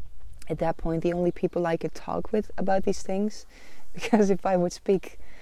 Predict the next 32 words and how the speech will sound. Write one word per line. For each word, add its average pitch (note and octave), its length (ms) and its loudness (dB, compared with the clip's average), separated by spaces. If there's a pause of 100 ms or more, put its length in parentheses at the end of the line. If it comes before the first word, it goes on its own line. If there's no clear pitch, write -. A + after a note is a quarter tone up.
(220)
about G3 280 6
these - 160 2
things F#3 220 0
with F3+ 160 0
my F3 140 2
friends F3+ 300 2
in F3+ 60 4
Amsterdam, E3+ 520 2
they G3+ 220 10
would F3+ 280 6
have D#3+ 140 4
thought E3 500 0
I F3+ 380 4
had - 300 -4
completely - 640 -2
lost E3 360 2
it. C4 240 -4 (560)
So, F#3+ 540 6 (100)
um, F3 560 2 (720)
yeah, G#3 300 2
I F3 80 -2
spoke G3+ 320 4
with G3+ 100 4
them F#3 180 2
and F3+ 120 2
I F3 80 0
learned F3+ 540 2 (800)
about F#3 280 6
the F#3 80 -2
Pleiadian F3+ 400 0
star E3+ 240 -2
system, E3+ 580 0